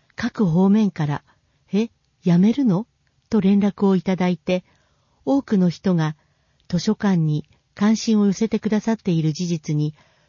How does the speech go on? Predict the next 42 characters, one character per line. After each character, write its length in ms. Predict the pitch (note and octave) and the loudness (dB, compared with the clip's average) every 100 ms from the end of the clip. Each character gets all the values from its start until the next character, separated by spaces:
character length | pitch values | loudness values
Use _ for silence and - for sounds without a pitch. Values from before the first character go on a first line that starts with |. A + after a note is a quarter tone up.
| _ _ - | _ _ -2
申 160 | G3+ A3+ | 0 2
し 160 | B3+ | 0
訳 220 | B3 - | -2 0
な 120 | A#3+ B3 | -2 0
さ 140 | G3+ | -2
よ 120 | E3+ | 0
り 120 | D3+ | -2
も 240 | C#3+ C#3+ E3 _ _ _ | -4 -6 -8 _ _ _
嬉 220 | E3+ G#3+ - | -2 -2 -2
し 60 | |
さ 100 | A3+ | 0
が 120 | F3+ | 2
勝 300 | D#3 D#3 G#3+ | 2 0 -4
っ 0 | |
て 120 | - F3+ | -4 -8
し 160 | - | -2
ま 180 | D3+ C#3+ | -2 -2
う 140 | D3 - | -6 -12
志 220 | - D#3 | -6 -2
賀 160 | D#3+ | -2
で 140 | D3 D3+ | -2 -6
す。 260 | - _ _ _ _ _ _ _ _ _ _ _ _ _ _ _ _ _ _ - | -10 _ _ _ _ _ _ _ _ _ _ _ _ _ _ _ _ _ _ -6
お 100 | F#3 | -2
察 180 | B3+ | -2
し 200 | B3 - | -2 -2
の 120 | A#3+ A#3+ | -2 0
通 260 | B3 A3+ | 0 0
り、 220 | D#3+ D#3 - _ _ _ _ | -2 -4 -8 _ _ _ _
図 100 | - | -8
書 160 | F3 B3+ | -4 -2
館 240 | B3+ B3+ | 0 0
長 280 | G#3+ F3 D#3 | 0 0 0
を 240 | C#3+ C3+ - _ _ _ | -2 -6 -8 _ _ _
十 180 | - A3+ | -2 2
月 220 | A#3+ A#3 | 2 0
末 300 | A3+ A3+ - | 0 -2 -2
で 120 | D#3 D3+ | -4 -2
退 240 | D#3+ F3 | 0 2
任 200 | F3 F3+ | 2 0
し 180 | - E3 | 0 -4
ま 120 | E3+ | -4
す。 240 | - _ | -6 _